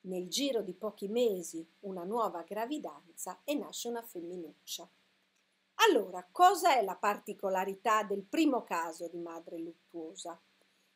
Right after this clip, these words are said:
Che all'interno della fratellanza, della gerarchia orizzontale, abbiamo dei figli che non hanno avuto una madre luttuosa,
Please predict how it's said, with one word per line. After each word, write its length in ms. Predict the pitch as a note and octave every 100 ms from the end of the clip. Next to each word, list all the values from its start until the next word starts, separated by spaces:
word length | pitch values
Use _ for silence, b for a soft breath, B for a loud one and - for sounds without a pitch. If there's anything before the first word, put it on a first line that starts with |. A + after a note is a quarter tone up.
| _
Che 420 | - A#4 D4+ - _ _ _
all'interno 1080 | D4+ G4 F4+ F#4 F4 G4+ G#4+ B3+ F#3 F3 E3+
della 240 | G3+ A3+ G#3+
fratellanza, 1200 | - E4 G#4+ F4 C#4 B3 A3 F3 E3 - D3+ E3
della 280 | G3+ G3+ G3+
gerarchia 680 | A#3+ B3+ C4 - G4 C4
orizzontale, 1160 | G#3 G#3 F3+ F#3+ F3+ F3 D3+ C#3 D#3 A3 A#4 - _ _ _ _ - C5
abbiamo 600 | E4+ G4+ A#3 F3 F3+ F3+ _
dei 360 | F#3+ A3+ G#3
figli 680 | - G4+ D5 A#4 A3 G3+ F#3 -
che 220 | - F4 D#4
non 280 | D4 C#4+ D#4+
hanno 360 | C5 A4 C4+
avuto 400 | G#3 F#3+ G#3 G#3
una 140 | F#3+ F3+
madre 400 | F#3 F#3 F#3+ F#3
luttuosa, 800 | F3+ - - F#3 F3 E3 F3